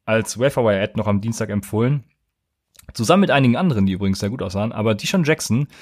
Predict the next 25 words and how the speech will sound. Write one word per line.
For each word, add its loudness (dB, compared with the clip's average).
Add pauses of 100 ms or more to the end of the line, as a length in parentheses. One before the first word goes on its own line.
(600)
hatte, -2 (560)
glaub 4
ich, -2
keine 2
Fantasy-Punkte. 0
Hab, 2
weiß 4
grad -2
gar 4
nicht, 2
wie -6
viele 0
hatte, 2
aber 2
er 2 (200)
war 2
scheiße 2
in 0
Fantasy, -2
hatte -2
aber 0
fucking -2
zweihundertvierzehn 0
Air 2
Yards. -2